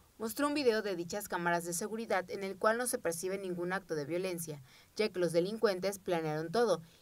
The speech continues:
invitando a sus compañeros la noche anterior a ingerir bebidas alcohólicas. En dicha reunión,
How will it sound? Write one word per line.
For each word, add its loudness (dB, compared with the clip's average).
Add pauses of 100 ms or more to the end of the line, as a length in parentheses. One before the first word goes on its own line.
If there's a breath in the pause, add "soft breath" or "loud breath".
(140 loud breath)
invitando 0
a 4
sus -6
compañeros 2
la 0
noche -6
anterior 2
a -4
ingerir -2
bebidas 2
alcohólicas. 0 (440 soft breath)
En -2
dicha 0
reunión, 0